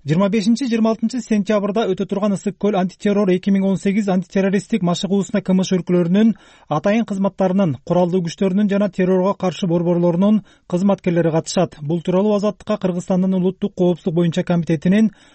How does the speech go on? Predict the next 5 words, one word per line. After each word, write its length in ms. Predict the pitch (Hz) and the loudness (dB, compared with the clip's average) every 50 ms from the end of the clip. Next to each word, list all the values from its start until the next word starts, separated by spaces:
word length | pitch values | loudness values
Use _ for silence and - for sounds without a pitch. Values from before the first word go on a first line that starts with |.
| _ - | _ -4
маалымат 420 | 151 147 170 190 196 202 220 220 - | 0 0 2 2 2 2 0 -2 -4
катчысы 460 | - 196 180 - 190 151 - 196 180 | -6 -6 -6 -6 -8 -6 -4 -2 -2
Рахат 260 | 180 147 - 180 - | -2 -2 -2 -4 -6
Сулайманов 480 | - - 180 165 170 165 170 160 147 - | -4 -2 -2 0 0 0 0 -2 -2 -2
билдирди. 520 | 175 160 160 185 165 156 190 175 147 - | -2 -2 0 0 0 2 0 0 0 -4